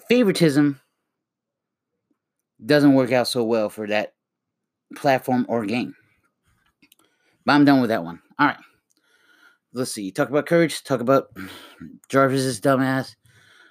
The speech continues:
of Death Stranding. Haven't played it at all because I do not own a P S four. <laughs> Um, I'm hearing, like, mixed things, per se, that it makes you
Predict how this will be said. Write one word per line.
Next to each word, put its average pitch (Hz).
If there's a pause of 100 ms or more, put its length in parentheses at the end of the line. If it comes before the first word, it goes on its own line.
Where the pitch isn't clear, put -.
(220)
of 127
Death 165
Stranding. 196 (560)
Haven't 151
played 156
it 151
at 139
all 156
because 110
I 104
do 104
not 123
own 127
a 113
P -
S 110
four. 175 (500)
<laughs> 156 (600)
Um, 123 (100)
I'm 139
hearing, 151
like, 120
mixed 123
things, 143 (1080)
per 143
se, 143
that 113
it 120
makes 127
you 104